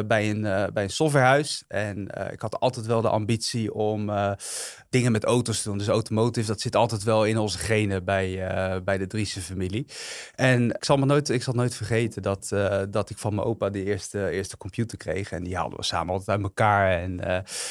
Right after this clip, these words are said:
dus ik had altijd affiniteit met computers en met auto's. En, eh, en nou ja, goed, we hebben natuurlijk een familiebedrijf wat eigenlijk sinds negentien eenendertig bestaat. Driessen Autolak. Dat is eigenlijk van generatie op generatie is dat overgegeven. Nou, mijn vader in, eh,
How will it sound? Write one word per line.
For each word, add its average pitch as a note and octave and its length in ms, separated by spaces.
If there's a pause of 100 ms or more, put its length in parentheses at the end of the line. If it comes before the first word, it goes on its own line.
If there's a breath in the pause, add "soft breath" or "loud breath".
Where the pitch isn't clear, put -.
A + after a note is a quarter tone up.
(120 loud breath)
dus A#2+ 140
ik A2 60
had C3+ 160
altijd D3+ 300
affiniteit C3+ 540
met B2 160
computers B2+ 520
en B2 160
met G#2 140
auto's. C#3 640
En, A2 500
eh, G#2+ 580
en A#2 60
nou A2+ 140
ja, F#2+ 120
goed, A#2 240
we A#2 80
hebben A2+ 220
natuurlijk G#2+ 280
een - 80
familiebedrijf A#2 720
wat G2 200
eigenlijk G2 320
sinds G2+ 180
negentien G#2 340
eenendertig G#2+ 520
bestaat. B2 520
Driessen G#2+ 280
Autolak. B2+ 460
Dat - 600
is G#2+ 80
eigenlijk G#2+ 180
van A#2 160
generatie A2+ 520
op - 60
generatie G2+ 540
is - 60
dat - 160
overgegeven. G2+ 680
Nou, F#2 140
mijn F2+ 120
vader F2+ 400
in, G2 220
eh, G2 120